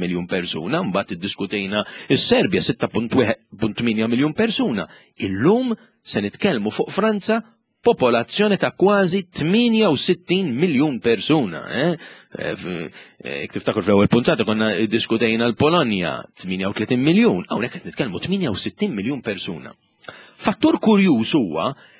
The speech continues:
li l-popolazzjoni medja ġewwa Franza hija ta' tnejn u erbejn sena, ftit inqas mill-medja tal-pajjiżi Ewropej. Allura,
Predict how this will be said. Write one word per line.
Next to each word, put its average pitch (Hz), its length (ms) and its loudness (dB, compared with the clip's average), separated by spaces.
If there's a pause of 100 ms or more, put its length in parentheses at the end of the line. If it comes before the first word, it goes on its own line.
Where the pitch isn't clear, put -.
(120)
li 139 120 6
l-popolazzjoni 180 760 4
medja 98 640 2
ġewwa 147 320 4
Franza 104 600 -2
hija 220 340 2
ta' - 160 -4
tnejn 214 680 0
u 208 180 2
erbejn 131 420 2
sena, 110 420 0
ftit - 500 -2
inqas 202 400 -2
mill-medja 156 800 0 (320)
tal-pajjiżi 135 760 2
Ewropej. 110 460 0 (1080)
Allura, 113 320 4